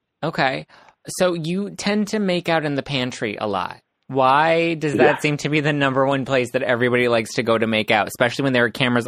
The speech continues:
Speaker 1: all over the house? Like, we all know what you're doing in the pantry.
Speaker 2: Well, I, <laughs> it just, it would seem like a good place, but the pantry's where all the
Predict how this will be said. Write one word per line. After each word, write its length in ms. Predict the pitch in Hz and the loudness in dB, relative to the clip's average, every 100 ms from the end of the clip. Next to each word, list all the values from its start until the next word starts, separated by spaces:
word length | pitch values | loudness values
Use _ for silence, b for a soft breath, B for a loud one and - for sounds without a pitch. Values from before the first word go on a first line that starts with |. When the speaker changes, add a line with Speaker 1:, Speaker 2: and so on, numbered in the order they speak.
| - | 4
Speaker 1:
all 180 | 120 117 | 4 4
over 160 | 113 | 4
the 60 | 107 | 2
house? 220 | 110 - | 2 0
Like, 140 | 120 127 | -2 4
we 100 | 135 | 4
all 120 | 147 | 4
know 120 | 143 | 4
what 100 | 143 | 4
you're 80 | 131 | 4
doing 220 | 123 123 | 4 4
in 80 | 113 | 2
the 60 | 107 | 2
pantry. 420 | 117 98 - - _ b b b b b _ _ _ - | 0 0 -4 -8 _ b b b b b _ _ _ 2
Speaker 2:
Well, 160 | 120 | 4
I, 140 | 117 117 | 6 4
<laughs> 960 | - - - - - - _ _ _ | 0 -8 -8 -10 -10 -14 _ _ _
it 160 | 107 104 | -2 0
just, 180 | 113 - | -2 0
it 100 | 104 | 0
would 140 | 104 - | 0 -2
seem 140 | 110 104 | -2 0
like 140 | 95 | 0
a 60 | 90 | 0
good 220 | 90 - | -4 -2
place, 260 | 92 90 - | 0 0 0
but 120 | 90 | -2
the 60 | - | 0
pantry's 380 | 120 - 127 101 | 0 0 -2 2
where 100 | 95 | 2
all 80 | |
the 120 | 90 | 2